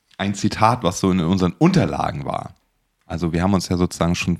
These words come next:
äh, ein paar Mal getroffen gehabt dann vor diesem Vortrag und haben irgendwie drüber geredet, ja, wie soll der denn aussehen und so, beziehungsweise Hannes hatte mich gefragt. Und da war ein, äh, Stichpunkt, Kolonial-,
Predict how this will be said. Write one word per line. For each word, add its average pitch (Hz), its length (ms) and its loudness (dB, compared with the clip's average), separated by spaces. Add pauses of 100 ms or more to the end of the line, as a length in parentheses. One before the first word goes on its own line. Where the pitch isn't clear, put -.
äh, - 160 -2
ein 82 100 -8
paar 98 140 -4
Mal 90 140 -6
getroffen 101 400 -4
gehabt 80 320 -2
dann 98 100 0
vor - 140 -2
diesem 95 180 -2
Vortrag 107 500 -2
und 82 80 -6
haben 92 120 0
irgendwie 82 180 0
drüber 82 200 2
geredet, 95 380 2
ja, 87 120 -2
wie 90 80 0
soll 87 160 0
der 80 100 -6
denn 76 80 -8
aussehen 107 440 2
und 92 120 0
so, 82 140 -2
beziehungsweise 78 400 0
Hannes 90 200 4
hatte - 140 -2
mich 80 160 -4
gefragt. - 500 0 (580)
Und 95 120 0
da 92 140 4
war 87 180 4
ein, 135 420 2 (100)
äh, 104 340 -2 (100)
Stichpunkt, 110 640 -2
Kolonial-, 107 500 4